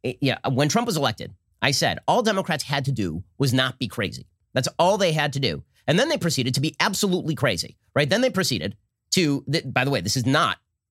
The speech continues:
exculpatory for people in Trump's camp who have also gone crazy. There are many people in Trump's camp,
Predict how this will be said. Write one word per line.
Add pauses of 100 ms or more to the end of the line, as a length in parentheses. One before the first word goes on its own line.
exculpatory (160)
for
people (240)
in
Trump's
camp (360)
who (140)
have
also
gone
crazy.
There
are
many
people
in
Trump's
camp,